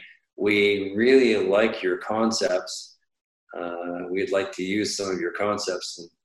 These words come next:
I said, "Well, I've been in China long enough. I'd kind of like to live in Greece." So we managed to strike up a deal. So,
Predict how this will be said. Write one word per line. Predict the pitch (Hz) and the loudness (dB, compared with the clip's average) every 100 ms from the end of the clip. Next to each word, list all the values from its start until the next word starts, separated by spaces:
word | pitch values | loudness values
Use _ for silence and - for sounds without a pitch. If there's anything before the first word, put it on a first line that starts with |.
| _ _ _ _ _ | _ _ _ _ _
I | - | -6
said, | 104 | 0
"Well, | 110 127 | 4 6
I've | 120 | 6
been | 117 | 2
in | 101 | 2
China | 107 120 113 | 2 2 2
long | 95 95 | 2 0
enough. | 92 92 | -2 -2
I'd | 92 92 | -2 -4
kind | 104 98 | -4 -2
of | |
like | 95 95 | -2 -2
to | 92 | -4
live | 90 | -4
in | 90 | -4
Greece." | 90 107 101 - - | 0 0 0 -2 -6
So | 90 90 90 | -2 0 2
we | 90 90 87 - _ 92 | 2 0 -2 -10 _ -6
managed | 98 98 - | -2 -2 -4
to | - 87 | -4 -4
strike | - 98 95 | -2 -2 -2
up | 92 87 | -2 -6
a | 85 | -4
deal. | 92 90 87 | -2 -2 -4
So, | - 92 85 | -4 -4 -4